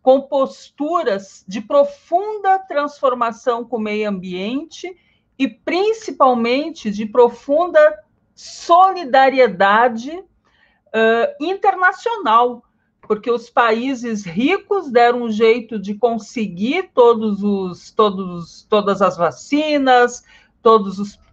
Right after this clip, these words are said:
respiradores, sem se importar de como ficaria a situação dos países pobres.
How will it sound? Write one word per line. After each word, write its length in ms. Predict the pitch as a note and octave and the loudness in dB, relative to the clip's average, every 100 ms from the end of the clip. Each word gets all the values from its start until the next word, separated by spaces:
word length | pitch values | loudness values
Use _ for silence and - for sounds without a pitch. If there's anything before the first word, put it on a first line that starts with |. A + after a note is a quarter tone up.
| - | -8
respiradores, 1080 | F#3 G#3+ G#3+ - G#3 F#3 F3 A3+ C#4+ D4 C#4 | 0 0 0 0 2 2 4 4 4 2 -6
sem 280 | - D#4 F#4 | -6 -6 -8
se 180 | - | -16
importar 600 | D#4+ - A#3+ A3 - A#3 C4 | -10 -2 0 0 0 2 2
de 160 | C4 | -2
como 380 | - C4+ C#4+ D#4 | -6 -2 -2 -6
ficaria 680 | - C4 B3 G#3 G3 B3 C4 | -16 -6 2 2 2 -2 -4
a 60 | |
situação 580 | B3+ A3+ A#3 A3 A3 A3 | -4 -8 -6 -6 -6 -10
dos 160 | G#3+ - | -10 -10
países 500 | G#3 F#3+ F#3+ G3+ G#3 | -8 -6 -10 -16 -14
pobres. 720 | - D3 - - _ _ | -8 -6 -8 -12 _ _